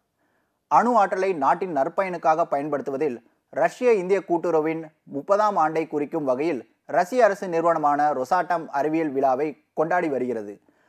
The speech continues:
அதன் ஒரு பகுதியாக ரஷ்ய பல்கலைக்கழகங்களில் அணுசக்தி தொடர்பான முதுநிலை படிப்பினை கற்க விரும்பும் இந்திய மாணவர்கள் ஐந்து பேருக்கு முழு உதவித் தொகைகளை ரஷ்ய நாட்டின் முன்னணி ஆராய்ச்சி நிறுவனமான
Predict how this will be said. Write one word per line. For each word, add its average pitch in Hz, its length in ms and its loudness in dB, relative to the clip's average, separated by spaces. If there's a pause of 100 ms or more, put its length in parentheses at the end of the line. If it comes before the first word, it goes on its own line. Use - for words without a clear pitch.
(120)
அதன் 214 260 4
ஒரு 196 200 6
பகுதியாக 226 540 4
ரஷ்ய 165 380 4
பல்கலைக்கழகங்களில் 160 1000 0
அணுசக்தி 233 560 -2
தொடர்பான 175 500 2
முதுநிலை 190 480 -2
படிப்பினை 151 440 -2
கற்க 139 300 -2
விரும்பும் 131 480 -4
இந்திய 196 340 0
மாணவர்கள் 151 480 2
ஐந்து 147 300 -4
பேருக்கு 131 500 0 (280)
முழு 247 300 2
உதவித் 208 380 2
தொகைகளை 175 380 0
ரஷ்ய 143 320 0
நாட்டின் 165 420 -2
முன்னணி 196 400 -2
ஆராய்ச்சி 156 420 0
நிறுவனமான 135 720 -2